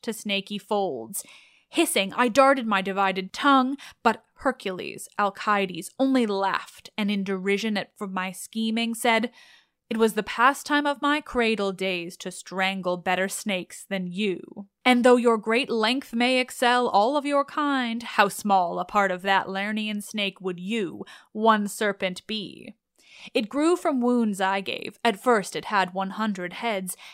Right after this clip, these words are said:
and every time I severed one head from its neck, two grew there in place of one, by which its strength increased. This creature then, outbranching with strong serpents, sprung from death and thriving on destruction, I destroyed.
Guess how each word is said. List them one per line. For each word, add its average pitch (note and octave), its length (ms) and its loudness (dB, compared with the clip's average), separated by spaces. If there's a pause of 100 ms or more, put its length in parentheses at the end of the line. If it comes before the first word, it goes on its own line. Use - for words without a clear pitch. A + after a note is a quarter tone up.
and C#4 140 2
every B3+ 260 2
time A3+ 300 0
I G#3+ 80 0
severed G#3 460 0
one G3+ 240 0
head G3+ 260 -4
from F#3+ 180 -2
its F#3+ 220 -8
neck, A#3+ 340 0
two D#4 340 4
grew A#3 280 0
there F#3+ 320 2
in F#3 100 -4
place F#3 360 -4
of F3 200 -12
one, F#3+ 540 -6
by B3+ 180 2
which A#3 420 0
its A#3 220 -2
strength G3 400 -4
increased. - 720 -6 (800)
This F#3+ 220 -4
creature F#3+ 420 -4
then, G#3+ 320 0
outbranching G3+ 760 -2
with G3 160 -8
strong G3+ 380 -2
serpents, A3 500 -2
sprung E4 420 2
from F#3+ 280 -4
death A#3+ 260 2
and G3 180 -4
thriving A3 500 2
on F#3+ 140 -2
destruction, G3+ 720 -4 (440)
I F#3+ 240 10
destroyed. - 640 -12